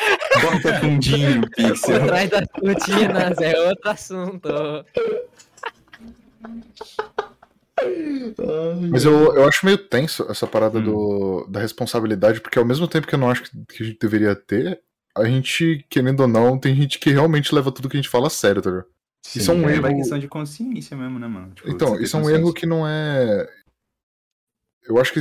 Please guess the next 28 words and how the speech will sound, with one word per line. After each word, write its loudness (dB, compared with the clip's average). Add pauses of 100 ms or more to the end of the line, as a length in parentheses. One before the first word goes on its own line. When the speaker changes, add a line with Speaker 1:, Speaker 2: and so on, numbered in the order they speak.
(120)
Speaker 4:
levar 2
tudo -4
que -2
a 2
gente -2
fala 2
tão -2
a -2
sério 0
assim -4
como, -4
como -2
a 0
verdade 0
é 2
um, -2 (760)
é -8
uma 4
parada 4
que, -6 (460)
que -4
é 2
um 0
comportamento 2
que -10
deveria 4
mudar. 2
Speaker 3:
Uhum. -4